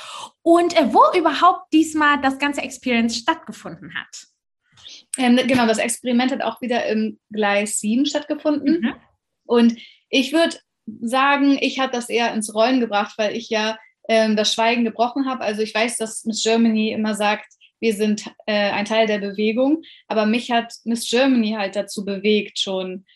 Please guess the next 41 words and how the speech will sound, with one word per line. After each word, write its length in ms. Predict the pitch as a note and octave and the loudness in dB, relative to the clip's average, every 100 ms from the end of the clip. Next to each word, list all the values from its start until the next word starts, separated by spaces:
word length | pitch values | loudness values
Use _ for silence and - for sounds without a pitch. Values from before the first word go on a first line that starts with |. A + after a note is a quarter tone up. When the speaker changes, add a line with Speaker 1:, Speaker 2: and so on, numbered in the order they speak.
| _ | _
Speaker 2:
alleine 800 | - G3+ G3 G3 G3 F#3+ F#3 - - | -6 -2 0 0 0 -2 -4 -8 -4
das 200 | G#3 - | -4 0
Schweigen 300 | G3+ G#3 G3+ | 0 0 0
eben 200 | G3+ F#3+ | -2 -4
auch 140 | G3 | -6
zu 120 | - | -4
brechen, 340 | G3+ A3+ A#3 G#3 | -2 -2 -2 -2
weil 120 | F#3+ | -2
davor 540 | F#3+ - G#3+ G#3 - G#3+ | -4 -4 -2 -2 -4 -6
hab 140 | G3+ | -6
ich 100 | G#3+ | -6
das 180 | G3+ - | -8 -4
halt 140 | G3 | -2
nie 100 | G#3+ | -2
jemandem 340 | G#3 G3+ G3 D#3 | -2 -2 -4 -6
erzählt. 560 | F3 - A#3+ G#3+ B3 - - - _ | -10 -4 -2 0 -2 -8 -20 -20 _
Und, 460 | - A3 G#3+ G#3+ G#3+ | -2 2 4 4 2
ähm, 320 | G#3+ G#3+ G#3 F#3+ | 0 2 0 2
dadurch, 600 | G3+ A3 A#3 B3 B3 - | 2 2 2 0 0 -4
dass 180 | G#3+ | -6
ich 80 | A3 | -6
das 160 | A3 G3+ | -8 -4
eben 340 | A3 G#3 G#3 | -2 -2 -2
gebrochen 400 | G3+ G3+ B3+ C4 | -4 -2 0 0
hab, 120 | A3 | -2
das 180 | G#3+ G#3 | -2 -4
Schweigen, 520 | - G3+ G#3+ B3 B3+ - _ | -2 0 2 0 0 -6 _
sind 220 | - A3 | -4 -2
halt 220 | G#3+ G#3+ _ _ _ - | -2 -4 _ _ _ -8
viele 300 | A#3+ B3+ A#3+ | -4 0 0
Menschen 340 | A3+ B3+ B3 | 0 -2 -4
auf 160 | A3 A3+ | -6 -6
mich 140 | G#3+ | -8
zugekommen 760 | - C#4+ B3+ - G3 G#3+ C4+ - _ _ | -6 -6 -6 -6 -6 -4 -4 -8 _ _
und 280 | G#3+ A3 G#3+ | -4 -2 -2
ich 120 | A3+ | -2
durfte 280 | A#3 A#3 A3+ | -2 -2 -4
meine 240 | A3 G#3+ | -4 -2
Geschichte 400 | G#3 - A#3 - | -2 -2 -4 -4
erzählen. 560 | A3 G3+ - A#3 G#3 G3 | -8 -8 -2 0 0 -2
Und 220 | G3 F#3+ | -6 -8